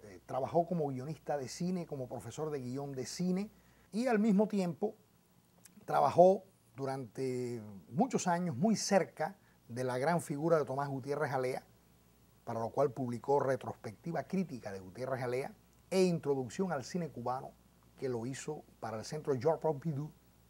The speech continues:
en París. Ambrosio ha sido muy traducido, muy leído, y en los últimos años ha trabajado también con algunos criterios relativos a la literatura,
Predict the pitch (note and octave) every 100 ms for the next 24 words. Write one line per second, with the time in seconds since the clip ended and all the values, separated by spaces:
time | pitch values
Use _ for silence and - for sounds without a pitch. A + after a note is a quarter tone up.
0 | - C#3+ A#2+ E2+ - - - - - -
1 | - - - _ - B2 F3 F3 F#3+ -
2 | G3 G3 E3 C#3+ F#3 G3 E3+ D3 - A#3
3 | A#3+ B3+ - - B2 D#3 D#3+ C#3+ G3+ A#3+
4 | - - - - - - - E3+ F#3 D#3+
5 | F#3+ G3+ A3 G3 - F#3+ G3+ G#3 - -
6 | D#3+ D#3+ D3+ C3+ D#3+ E3 D#3+ C#3 C#3+ D3+
7 | D#3 D#3 - - C3+ C3 B2 A#2+ A#2+ E3
8 | F#3 E3+ D3+ D#3+ E3+ C#3+ C3 A2 D#3 C#3
9 | C3+ B2 A#2 A#2 A2 D3+ D3+ D#3